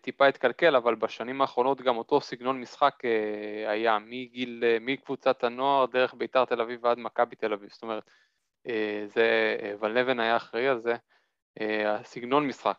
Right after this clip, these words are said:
היה זה. בהפועל עפולה, כמו שאמרתי, זה, זה יותר כיוון של, אה, אה, שיתוף פעולה. אה, יכול להיות שזה ישתנה, אה, בשנה, שנתיים הקרובות, יכול להיות שזה התכנון, אבל עדיין, אה,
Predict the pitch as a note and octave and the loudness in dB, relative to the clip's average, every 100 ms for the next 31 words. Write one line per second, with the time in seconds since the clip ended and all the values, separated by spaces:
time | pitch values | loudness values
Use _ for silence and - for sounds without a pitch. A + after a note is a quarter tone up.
0 | - G#2 G2+ - G#2 A2 D3 _ _ _ | -2 -2 -2 -2 -4 -4 -6 _ _ _
1 | _ _ - A2+ G3 G3+ - G3+ F#3 F3+ | _ _ -2 4 6 6 6 2 2 -2
2 | E3+ E3 E3+ F3+ C3+ C3+ - C3+ - A#2 | 0 2 2 0 -4 -4 -6 -12 -10 -12
3 | - E3 D#3+ - C3+ D3+ D3 D3 C3 A#2+ | 2 2 2 0 -4 -4 -4 -4 2 4
4 | A#2 A#2 B2 G#2 A2 - B2+ - G#2+ G2+ | 4 2 -4 -8 -12 -12 -12 -10 -10 -2
5 | A#2+ D#3+ _ _ _ _ _ _ _ - | 0 -2 _ _ _ _ _ _ _ -6
6 | G#2 G#2+ A2 G#2+ - E3 E3+ C#3 B2 - | -2 0 0 0 2 2 2 -4 -4 -4
7 | A#2+ C#3 C3+ A#2+ A2+ G#2+ G#2 G#2 G#2 G#2 | -2 2 2 2 0 -4 -6 -8 -10 -12
8 | G2+ G#2+ G#2 G#2 - A2+ A#2 G#2+ - A2+ | -8 -4 -2 -4 -6 -6 -6 -6 -4 -2
9 | G#2+ - G2 G#2+ B2+ - _ _ _ A2 | -4 -10 -6 0 0 0 _ _ _ -12
10 | A2 G#2 A2 - - B2+ C#3+ B2 G#2+ A2 | -8 -4 -4 -4 -18 -8 -6 -6 -6 -6
11 | G#2+ A2 A2 A#2+ C3 C3+ C3 B2+ B2 A#2+ | -4 -4 2 4 4 0 -4 -2 -2 -2
12 | A#2 | -4